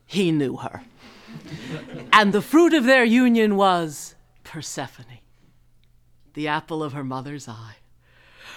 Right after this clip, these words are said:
For if Demeter's hair was like the earth, Persephone's was as black as the night.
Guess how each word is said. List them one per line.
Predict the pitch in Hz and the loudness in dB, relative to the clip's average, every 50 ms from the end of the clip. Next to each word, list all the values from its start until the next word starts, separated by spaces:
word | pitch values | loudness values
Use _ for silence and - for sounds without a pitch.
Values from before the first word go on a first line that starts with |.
| - _ | -20 _
For | - 226 | 2 2
if | 214 202 - - - _ _ | 2 2 2 -4 -12 _ _
Demeter's | - 262 269 294 330 311 285 285 269 254 226 - - - | 6 6 8 8 6 6 4 4 4 2 0 -2 -6 -10
hair | - - - - - 269 247 233 220 208 196 180 165 | -12 -12 -8 -2 0 2 4 4 4 2 2 0 -2
was | 151 170 160 151 | -4 -6 -6 -2
like | 165 170 170 - - | -2 -2 -2 0 0
the | 185 180 180 | 2 2 2
earth, | 170 160 147 135 - _ - - - - - - _ - | 2 0 -2 -6 -12 _ -20 -20 -20 -20 -20 -20 _ -10
Persephone's | - 190 - - - 214 202 - 214 214 208 196 185 180 - | -8 -8 -6 0 0 0 0 0 -4 -2 -2 -2 -4 -8 -10
was | 165 143 147 | -12 -12 -10
as | 139 123 | -12 -14
black | - _ _ 156 156 147 156 175 180 - - 156 | -14 _ _ -10 -8 -6 -8 -8 -10 -10 -12 -14
as | 135 - | -14 -12
the | _ 139 | _ -16
night. | 135 135 131 135 143 143 131 _ - - | -16 -14 -14 -14 -14 -16 -18 _ -20 -20